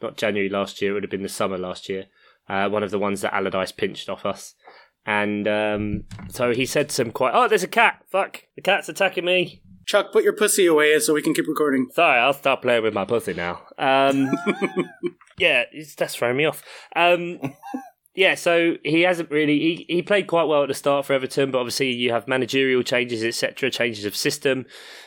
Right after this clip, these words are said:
Speaker 1: and so I don't think it's really suited him. So he wants to get some more game time in before, uh, Euro twenty twenty for Turkey, and so I think it makes sense. I think it, I think it can be good,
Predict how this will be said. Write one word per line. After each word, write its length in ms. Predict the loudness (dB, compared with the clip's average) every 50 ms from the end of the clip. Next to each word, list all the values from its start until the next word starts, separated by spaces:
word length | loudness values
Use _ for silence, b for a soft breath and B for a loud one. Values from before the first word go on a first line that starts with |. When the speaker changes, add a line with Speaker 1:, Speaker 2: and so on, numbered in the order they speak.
| B B
Speaker 1:
and 320 | -4 -2 0 0 -2 -2 -4
so 500 | -4 -2 0 2 2 2 2 2 2 0
I 40 | 0
don't 160 | 0 -2 -2 -2
think 140 | -4 -4
it's 140 | -4 -2 -2
really 140 | -2 -2 -2
suited 360 | -2 0 0 0 0 -2 -2
him. 160 | -4 -4 -4 -2
So 160 | -2 0 0
he 60 | 2
wants 200 | 2 0 -2 -2
to 60 | -4
get 120 | -6 -4 -4
some 120 | -2 0 0
more 120 | 0 0
game 220 | 2 0 0 0
time 240 | -2 -2 -2 0 0
in 120 | 0 0 -2
before, 440 | -4 -4 0 2 2 2 2 0 B B B B B B B B B -4
uh, 200 | 0 0 0 0 0
Euro 240 | 0 2 2 2 0
twenty 260 | 0 -2 -2 -2 -2
twenty 400 | -2 -2 -2 -2 -2 -6 _ _ _ _ -16
for 300 | -4 -2 0 0 0 -2
Turkey, 560 | -4 -2 -2 -2 -2 -2 -4 -8 -8 -8 B B B B B B B B B B -8
and 260 | -4 -2 -2 -2 -2
so 200 | -2 0 0 2 2
I 40 | 0
think 220 | -2 -4 -6 -6
it 80 | -6 -4
makes 220 | -4 -4 -4 -2
sense. 360 | -2 -2 -2 -2 -10 -12 -6 -4
I 80 | -2
think 200 | 0 0 0 0
it, 120 | 0 -2 -2
I 120 | -4 -2
think 200 | -2 -2 -2 -2
it 100 | -2 -2
can 120 | -2 -2
be 100 | -2 -2 -2
good, 380 | 2 2 2 2 2 0 -2